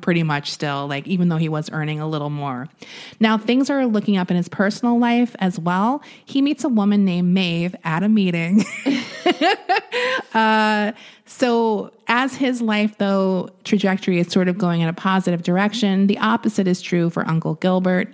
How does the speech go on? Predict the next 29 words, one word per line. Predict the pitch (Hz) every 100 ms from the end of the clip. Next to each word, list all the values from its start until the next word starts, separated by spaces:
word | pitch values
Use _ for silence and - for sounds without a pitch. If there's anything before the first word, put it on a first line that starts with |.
| -
It's | 190 -
just | 202 -
getting | 180 165
worse | 160 165 -
and | 165
worse | 170 180 -
for | 185
him. | 175 180 175 185 - - - -
And | 214
Danny | 220 240 269
almost | 208 214 214 214 - - -
considers | 202 185 196 185 180
watching | 185 190 - 190
his | 180
uncle | - 180 175 170 170 - -
get | 175 170
deeper | 190 185 185
into | 175 175
drug | 165 165 165
addiction | 165 160 - 160
and | 160
crime. | - 160 160 165 165 - - - _ _
It's | 190 -
like | 190 185
his | 196 180
al-, | 170 - -
alternate | 170 170 170 165
ter-, | - 160 165
timeline. | - 170 170 160 143 147 156